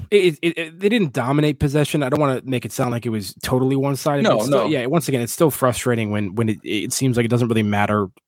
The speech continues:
Speaker 1: too often who our opponent is, and, and it's the opposition that kinda has the lion's share of the play and is, is affecting things. And so often it's, you know, it's set pieces, it's, it's, um, you know, it's, it's transition moves from us, and we're s-, really struggling to build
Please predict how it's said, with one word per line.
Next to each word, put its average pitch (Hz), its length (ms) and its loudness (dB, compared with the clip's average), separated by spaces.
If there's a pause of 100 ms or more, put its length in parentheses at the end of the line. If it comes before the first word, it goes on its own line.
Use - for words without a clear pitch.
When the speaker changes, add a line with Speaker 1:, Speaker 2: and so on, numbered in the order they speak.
(100)
Speaker 1:
too 117 180 0
often 104 240 -2
who 120 180 0
our 101 140 2
opponent 101 400 -4
is, 95 180 -6
and, 104 260 0
and 107 140 0
it's 98 200 -4
the 113 120 2
opposition 107 560 2
that 92 180 -2
kinda 104 220 -2
has 98 460 0 (340)
the 113 100 2
lion's 110 360 4
share 113 240 4
of 92 80 -2
the 92 80 -14
play 104 400 0 (400)
and 113 100 0
is, 104 160 -2
is 98 400 -4 (560)
affecting 127 480 0
things. 104 300 -2
And 98 120 -4
so 110 220 4
often 107 300 2
it's, 101 200 -4
you 104 80 -2
know, 98 120 0
it's 92 160 -2
set - 240 -2
pieces, 92 420 -4
it's, - 320 -2
it's, - 260 -6
um, 90 460 -2 (140)
you 101 100 0
know, 92 140 2
it's, 90 200 0
it's 92 160 2
transition 101 580 0
moves 95 200 0
from 95 160 -4
us, 95 220 -2
and 95 180 -4
we're 98 120 -2
s-, - 180 -4
really 113 220 4
struggling 104 440 2
to 95 80 -4
build 101 380 2